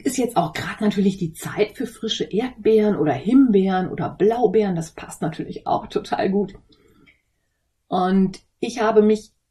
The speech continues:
ehrlich gesagt noch nicht entschieden, welches von den beiden Mustern ich anschlagen will. Ich habe ja schon gesagt, ich finde sie beide ansprechend, aber jetzt nicht, dass sie mich vom Hocker hauen. Eigentlich,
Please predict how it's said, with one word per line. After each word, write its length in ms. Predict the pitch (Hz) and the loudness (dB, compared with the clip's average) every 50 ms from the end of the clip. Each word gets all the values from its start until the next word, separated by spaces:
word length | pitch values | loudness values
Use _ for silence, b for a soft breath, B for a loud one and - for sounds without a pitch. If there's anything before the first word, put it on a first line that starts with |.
| _ _ | _ _
ehrlich 220 | - 202 196 196 - | 2 2 2 2 -2
gesagt 360 | 190 180 190 175 175 - - | -2 0 2 0 0 0 -2
noch 160 | 180 156 160 | -4 -2 0
nicht 220 | 175 196 214 - - | 0 0 0 0 -2
entschieden, 580 | 254 254 254 - 277 269 277 294 285 285 - - | -4 -4 -2 0 0 2 2 2 2 0 0 0
welches 340 | - 208 226 - 240 - - | 0 0 0 -2 -8 -8 -6
von 120 | - 220 | -6 -4
den 120 | 240 233 208 | -4 -2 -2
beiden 260 | 220 226 226 233 233 | 0 0 0 -2 -2
Mustern 340 | 233 233 226 - 240 226 220 | -4 -6 -4 -4 -2 -2 -2
ich 140 | 208 - | -4 -2
anschlagen 480 | - 214 214 - - 185 220 220 220 202 | -2 -2 -2 0 -2 -2 0 0 0 0
will. 320 | 220 240 247 - - - _ _ _ | -2 -2 -2 -6 -6 -8 _ _ _
Ich 160 | - 170 185 | -8 -6 -4
habe 120 | 170 185 | -4 -4
ja 60 | 190 175 | -4 -4
schon 180 | - 175 175 | -2 -2 -2
gesagt, 380 | 175 156 147 180 208 233 - 190 | -2 0 0 -2 -2 -2 -4 -6
ich 100 | 175 - | -6 -2
finde 180 | - 202 196 | -2 -2 0
sie 80 | - 185 | 0 0
beide 580 | 156 143 143 170 214 208 214 208 208 196 - _ _ _ _ _ _ _ _ _ _ _ _ _ _ _ | 2 2 4 6 8 8 8 6 4 0 -6 _ _ _ _ _ _ _ _ _ _ _ _ _ _ _
ansprechend, 680 | - 143 170 233 - - - - 254 247 - 254 247 - | -4 -2 -2 -2 -2 -2 0 -2 2 2 2 2 2 0
aber 120 | 143 147 | 0 0
jetzt 320 | 151 143 151 147 - - 202 | 0 -2 -2 -6 -2 4 4
nicht, 240 | 208 247 247 - 185 | 4 4 4 0 0
dass 160 | 180 190 196 | -2 0 0
sie 80 | 202 | 0
mich 180 | 175 175 170 - | 0 0 -2 -2
vom 220 | - 190 170 156 | -2 -2 0 0
Hocker 300 | 160 156 - - - - | 0 -2 -4 -6 -8 -8
hauen. 280 | - - - - - b b b b b b b b b b b b b b b b | -8 -8 -8 -8 -10 b b b b b b b b b b b b b b b b
Eigentlich, 680 | - 160 175 233 254 254 247 240 208 - - - - | 0 0 2 2 2 0 -2 -2 -4 -6 -12 -18 -20